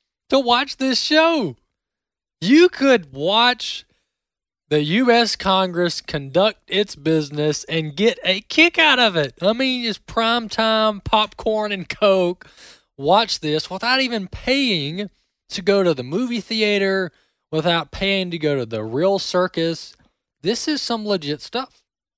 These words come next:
This is, and you just gotta do, pull up C span. <laughs> Just pull up C span and watch these fools in Washington, D C. It's absolutely comical. So that was a, a montage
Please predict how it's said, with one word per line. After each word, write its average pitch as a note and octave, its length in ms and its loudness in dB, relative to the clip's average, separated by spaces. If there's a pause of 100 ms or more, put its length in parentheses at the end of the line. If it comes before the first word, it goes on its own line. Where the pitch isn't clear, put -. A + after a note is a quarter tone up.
This G#3 220 -8
is, G#3 120 -10
and D3 220 -8
you E3+ 140 -10
just E3 160 -10
gotta F#3+ 180 -2
do, F3 100 -8
pull G3+ 300 -2
up - 100 -6
C C4 200 -10
span. - 400 -6 (560)
<laughs> - 640 -18
Just D4 220 -2
pull C#4 180 2
up A#3+ 160 0
C C4+ 220 -4
span G3 360 0
and G3+ 140 -4
watch A3+ 340 -2
these G3 300 -8
fools G#3 840 -2 (460)
in D3+ 160 -4
Washington, C3 520 -4
D G#2 120 -10
C. E2+ 360 -18 (200)
It's C#3 220 -8
absolutely A#2 840 -8 (200)
comical. B2 640 -10 (280)
So D#3+ 140 2
that A3+ 180 2
was G#3+ 160 -2
a, G3 140 2 (100)
a E3+ 100 -4
montage C#3+ 800 -4